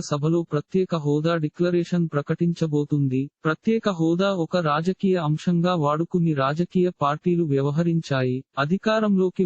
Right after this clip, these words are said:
వచ్చాక ప్రత్యేక హోదా అంశాన్ని గాలికి వదిలేశాయి. ఆనాడు ఐదు సంవత్సరాలు ప్రత్యేక హోదా అని ప్రకటిస్తే లేదు లేదు ఏపీకి పది సంవత్సరాలు ప్రత్యేక హోదా కేటాయిస్తామని బీజేపీ మాట ఇచ్చింది. అయితే ఎక్కడైతే మోదీ మాట ఇచ్చి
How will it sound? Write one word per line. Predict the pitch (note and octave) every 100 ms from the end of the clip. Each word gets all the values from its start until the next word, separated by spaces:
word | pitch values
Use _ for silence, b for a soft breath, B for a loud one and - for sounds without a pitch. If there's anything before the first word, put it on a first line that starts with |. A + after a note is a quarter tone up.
| D3
వచ్చాక | D3 - F3 F#3+ -
ప్రత్యేక | D#3 - F#3+ F#3 E3
హోదా | D3 D3+ E3+ E3
అంశాన్ని | D3+ D#3+ F3+ F3 E3 D3
గాలికి | C3+ D3+ E3+ F3+
వదిలేశాయి. | C#3 C#3 D#3+ E3 E3+ D3 C#3 C3+ - C3+
ఆనాడు | D#3+ F#3+ G#3 G3 D#3+
ఐదు | E3+ F#3 -
సంవత్సరాలు | D3+ E3 F3+ - F#3 F3 F3 -
ప్రత్యేక | D3 - F#3+ F#3 D#3+
హోదా | D3 D3+ E3 E3
అని | D#3 D#3+
ప్రకటిస్తే | D#3 D3+ E3+ F#3 F3+ - D#3+
లేదు | C#3 D3 E3
లేదు | D#3 D3+ E3 D#3+ D3+
ఏపీకి | - F#3 F#3 -
పది | D3 E3 -
సంవత్సరాలు | C#3+ D#3 F3 - F#3 F3 E3+ -
ప్రత్యేక | D3 - F#3+ F#3 E3
హోదా | D3 D3+ F3 F3+
కేటాయిస్తామని | E3 E3 F#3 F#3 - F3 E3+ D#3+ D#3+ C3
బీజేపీ | C#3+ D3+ F#3+ F#3+ F3 C#3
మాట | C#3 D#3+ D3
ఇచ్చింది. | - E3 D3+ C3+ C3+ - C#3
అయితే | D#3 G#3 G#3 F#3 D#3+
ఎక్కడైతే | - F3+ F#3 F#3+ F3 D#3+
మోదీ | C#3+ D#3+ F#3+ F3
మాట | D3 D#3 F3 D3+
ఇచ్చి | -